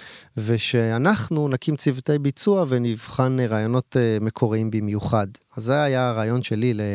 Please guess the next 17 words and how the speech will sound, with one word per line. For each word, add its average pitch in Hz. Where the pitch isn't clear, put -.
להשפעה 104
בעולם. 110
הרעיון 127
הזה, 127
אגב, 127
אה, 117
בסופו -
של 120
דבר 120
השתנה, 147
כי -
היום 117
אנחנו 120
לא 131
עושים 123
את 101
זה. 127